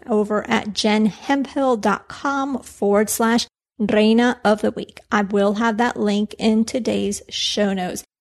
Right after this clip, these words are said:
This mujer could be anybody, someone close to you, someone that you just met, just literally someone that has inspired you, who has impressed you, and someone that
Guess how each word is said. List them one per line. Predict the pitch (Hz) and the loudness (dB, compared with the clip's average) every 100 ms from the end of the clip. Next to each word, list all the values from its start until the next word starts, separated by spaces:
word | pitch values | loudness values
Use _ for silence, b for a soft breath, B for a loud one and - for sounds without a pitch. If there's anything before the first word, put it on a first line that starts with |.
| _ | _
This | 214 233 240 240 | 2 4 4 2
mujer | 233 226 214 | 4 4 2
could | 208 - 190 | 0 -4 -4
be | 190 - - | -4 -8 -2
anybody, | 254 302 302 285 285 285 285 | 0 2 2 4 2 2 0
someone | - 208 196 196 | 0 0 0 -4
close | - 262 262 269 | -2 2 2 0
to | 254 | -4
you, | 247 | -4
someone | 247 226 202 202 | -2 -2 -4 -4
that | - | -6
you | 220 | -6
just | 208 233 - | -4 -6 -2
met, | 269 269 | -2 -2
just | 339 330 | -4 -2
literally | 320 349 339 311 294 | 0 0 0 0 -2
someone | - 269 254 247 | 0 0 0 2
that | 214 - _ _ _ _ | 0 -2 _ _ _ _
has | - 226 | 2 4
inspired | 208 196 - 233 233 240 | 4 2 2 2 4 4
you, | 233 233 226 | 2 2 2
who | 247 | 2
has | 214 196 | 2 2
impressed | 208 208 - 233 - - | 0 -2 0 2 2 -2
you, | 226 220 226 - _ _ - | -2 2 2 0 _ _ -2
and | 240 226 226 | 2 4 4
someone | 220 240 320 349 | 2 0 -2 -2
that | 339 311 | -2 -4